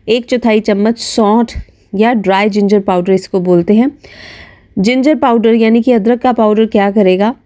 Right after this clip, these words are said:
आपकी नसों की कमज़ोरी को दूर करेगा और साथ ही साथ आपके दिमागी शक्ति और क्षमता को बढ़ाता है। कहीं पर इन्फ्लेमेशन है, सूजन है, उसको दूर करता है, अ, सौंठ का पाउडर,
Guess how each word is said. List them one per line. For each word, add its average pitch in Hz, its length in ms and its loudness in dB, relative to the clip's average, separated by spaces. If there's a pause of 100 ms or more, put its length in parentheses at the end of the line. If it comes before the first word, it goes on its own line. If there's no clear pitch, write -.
(200)
आपकी 202 460 0
नसों 226 420 2
की 262 160 0
कमज़ोरी 220 380 2
को 220 140 0
दूर 202 200 2
करेगा 202 400 2
और 208 280 0
साथ 196 380 -2
ही 220 80 4
साथ 185 220 0 (500)
आपके 208 460 -2
दिमागी 202 800 0
शक्ति 240 480 0
और 220 120 2
क्षमता 196 440 0
को 196 120 0
बढ़ाता 185 420 0
है। 220 220 -4 (560)
कहीं 285 200 2
पर 247 180 -2
इन्फ्लेमेशन 226 760 0
है, 240 180 2 (400)
सूजन 247 440 2
है, 247 120 0
उसको 233 340 -2
दूर 214 200 2
करता 196 380 -2
है, 226 200 0
अ, - 80 -8 (640)
सौंठ 240 380 0
का 254 140 -2
पाउडर, 190 420 0